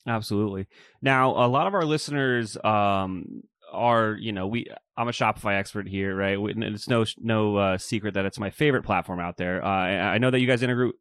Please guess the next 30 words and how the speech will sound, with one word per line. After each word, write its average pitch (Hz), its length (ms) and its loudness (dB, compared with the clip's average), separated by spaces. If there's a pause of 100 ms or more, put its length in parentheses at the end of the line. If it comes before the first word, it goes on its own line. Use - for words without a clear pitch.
integrate 120 280 2
with 110 100 2
all 110 140 2
the 107 120 -2
kind 110 160 -4
of 98 60 -4
big 110 120 0
ones 104 180 -2
out 95 180 -4
there, 98 160 -2
but 104 160 -2
let's 120 180 0
say, 131 160 0
like, 117 260 0
uh, 101 240 2 (340)
what 147 180 2
kind 156 220 0
of 147 60 2
integrations 139 600 0
exist 113 460 -2
for 120 140 -2
my 104 260 0
direct-to-consumer 110 640 -2
platform 110 600 0
and, 98 180 -2
and 98 200 -2
why 104 220 2
is 101 120 -4
it 98 80 -8
useful? - 640 -10